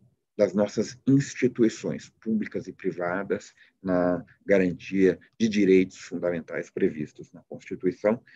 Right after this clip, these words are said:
Há vários exemplos, desde a educação infantil, da escola, ao sistema penitenciário, a, a proteção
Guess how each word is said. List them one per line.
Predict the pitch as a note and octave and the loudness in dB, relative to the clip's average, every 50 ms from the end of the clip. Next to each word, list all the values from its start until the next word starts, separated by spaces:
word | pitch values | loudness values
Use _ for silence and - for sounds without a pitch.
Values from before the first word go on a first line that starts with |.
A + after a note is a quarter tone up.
| - _ _ _ - | -20 _ _ _ -2
Há | G2+ G#2 | 0 0
vários | E2+ F2+ G2 G#2 G#2+ A#2 G#2 G2+ F2+ F2+ | 0 0 0 2 4 4 4 4 2 2
exemplos, | F2+ D#2+ D#2+ G#2 G#2+ G#2+ G#2+ G2 F2 D#2+ | -2 0 0 0 0 0 0 -4 -4 0
desde | E2 G2 G2+ F#2+ F2 F#2+ | 2 2 2 2 2 0
a | |
educação | F#2 F2 F2 - F#2 F2+ - - G#2 F#2+ | 0 0 -2 -4 -6 -6 -8 -8 -10 -12
infantil, | E2+ - - F2 E2 D#2+ - - - F#2 F#2 E2+ | -12 -12 -12 -14 -14 -16 -14 -8 -4 -4 -2 -2
da | D2+ C#2+ | -4 -6
escola, | - - _ _ - D#2+ F2 F#2+ F#2+ F2+ F2 F2 F2 E2+ F2 E2 - - - - - _ _ _ | -8 -10 _ _ 2 4 6 8 8 8 8 6 6 4 4 2 0 -4 -12 -20 -20 _ _ _
ao | - F2 F#2+ G2 | 0 0 0 0
sistema | - F#2 - - - E2+ E2+ E2+ | -2 -10 -8 -4 -2 0 0 -2
penitenciário, | - - F2 F2+ F2 - G2 F#2+ F#2 - - - F2 E2 F2 F#2+ G2 F#2+ F#2 F2+ F2+ F2+ F2 E2+ E2 - _ _ _ _ | -2 -2 -2 -2 -2 -2 -2 -4 -4 -4 -6 -4 0 2 2 4 4 4 4 2 2 2 0 0 -2 -6 _ _ _ _
a, | - E2 F#2+ F#2+ F#2 F#2+ F2+ F2 - - | -2 0 2 4 4 4 2 2 0 -2
a | A2 | 0
proteção | - - C3+ C3+ C3 B2 A2 G#2 - - - - - C#3 B2+ B2 A2 - | 2 4 4 4 6 6 4 4 2 -2 -4 0 4 6 6 6 6 4